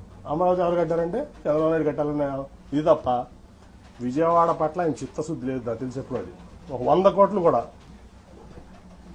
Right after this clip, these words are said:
రెండు వేల పద్నాలుగు నుంచి పంతొమ్మిది వరకు విజయవాడ అభివృద్ధి కోసం చంద్రబాబు నాయుడు ఇచ్చింది లేదు, చేసింది లేదు. నేను మొదటి నుంచి చెప్తున్నా, నేను ఆయనకి చెప్పేవాడిని, "సార్, విజయవాడ is a reality, విజయవాడ is a reality. Amaravati is your dream which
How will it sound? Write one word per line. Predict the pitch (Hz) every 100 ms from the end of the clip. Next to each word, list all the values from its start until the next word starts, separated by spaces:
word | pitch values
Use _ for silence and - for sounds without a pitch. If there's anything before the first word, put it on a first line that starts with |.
| - - - -
రెండు | 147
వేల | 175
పద్నాలుగు | 175 165 165 165
నుంచి | 165 180
పంతొమ్మిది | 165 156 156 151
వరకు | 151
విజయవాడ | 170 147 156 151
అభివృద్ధి | 147 139
కోసం | 143 139
చంద్రబాబు | 165 143 147 147
నాయుడు | 147
ఇచ్చింది | 123 - 135
లేదు, | 110 110 135
చేసింది | 123 120
లేదు. | 107 110
నేను | 110
మొదటి | 139 214
నుంచి | 214
చెప్తున్నా, | 175 - 110 - - - - - - - - -
నేను | 135 139
ఆయనకి | 160 160
చెప్పేవాడిని, | 156 190 170
"సార్, | 160 147
విజయవాడ | 139 165 180 185 185
is | 160
a | 139
reality, | 151 143 104 - - - - - - - - - 131
విజయవాడ | 131 160 180 180 202
is | 165 147
a |
reality. | 160 160 151 98 - - - - - - - - - - - - - - - - - - - - - 123
Amaravati | 143 175 185 190 185 202
is | 180 170
your | 170 123
dream | 165 147 110 - - 143
which | 131